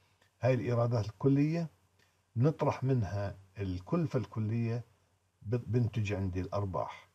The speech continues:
إذن إيرادات كلية مطروح منها الكلفة الكلية بتعطيني الأرباح، وهكذا.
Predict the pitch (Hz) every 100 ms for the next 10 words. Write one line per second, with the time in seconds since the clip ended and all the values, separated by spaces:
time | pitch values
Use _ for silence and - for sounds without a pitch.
0 | - 104 98 87 98 101 107 127 113 -
1 | 117 92 71 67 - 87 92 123 - 113
2 | 90 87 - 135 113 95 104 101 101 -
3 | - - 101 92 - 107 92 58 - -
4 | _ _ _ - _ _ _ 160 139 143
5 | 104 104 104 147